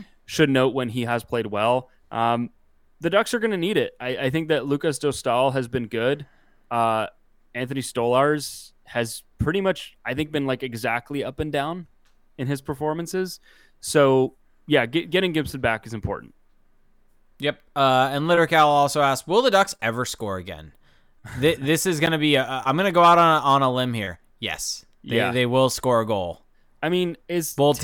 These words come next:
Speaker 1: Terry
Speaker 2: bold
Speaker 1: gonna
Speaker 2: take.
Speaker 1: be eligible for the next game? I mean, assuming that he can test out of the protocol.
Speaker 2: Uh, when did he test positive? I think he, didn't he test positive right before Minnesota?
Speaker 1: I think it was Thursday.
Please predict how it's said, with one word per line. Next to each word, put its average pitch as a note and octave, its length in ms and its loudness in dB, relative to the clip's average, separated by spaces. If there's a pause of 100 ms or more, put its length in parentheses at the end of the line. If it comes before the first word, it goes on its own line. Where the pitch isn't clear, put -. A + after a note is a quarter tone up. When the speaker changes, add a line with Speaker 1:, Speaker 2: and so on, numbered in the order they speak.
Speaker 1:
Terry C4 260 -2
Speaker 2:
bold C4 200 0
Speaker 1:
gonna - 140 -2
Speaker 2:
take. E3+ 100 -4
Speaker 1:
be E3+ 140 -6
eligible D#3+ 560 -4
for D3 160 -8
the B2 100 -6
next A#2+ 300 -8
game? D3 420 -12 (380)
I C3+ 60 -4
mean, C#3 140 2
assuming C3+ 460 -4
that A#2 220 -2
he A#2 160 -12
can A2+ 240 -10 (320)
test B2 320 -4
out A#2 240 -2
of A2 120 -6
the A2+ 80 -12
protocol. C3 560 -6 (720)
Speaker 2:
Uh, C3 760 2 (240)
when C#3 160 -4
did D3 100 -4
he C#3 120 0
test - 320 -4
positive? A2+ 520 -2
I A2+ 100 -12
think C#3 180 -8
he, D#3+ 260 -6
didn't C#3+ 220 -4
he G3 100 -4
test D#3 300 -4
positive C#3+ 460 0
right A#2+ 220 -4
before C3 320 -6
Minnesota? A#2+ 720 -4 (600)
Speaker 1:
I B2 60 -8
think C#3 80 -2
it - 20 0
was D3 160 -2
Thursday. A2 600 -4